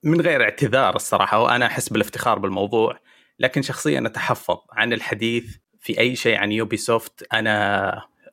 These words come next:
م-، مقاطعة شخصية مني لألعابهم وإلى أجل غير مسمى. آه،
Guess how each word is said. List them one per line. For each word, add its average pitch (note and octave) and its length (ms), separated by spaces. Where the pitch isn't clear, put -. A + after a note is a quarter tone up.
م-، C3 260
مقاطعة A#2+ 440
شخصية A2+ 460
مني A2 400
لألعابهم B2+ 840
وإلى B2+ 480
أجل B2 440
غير F#2 260
مسمى. F#2 380
آه، - 440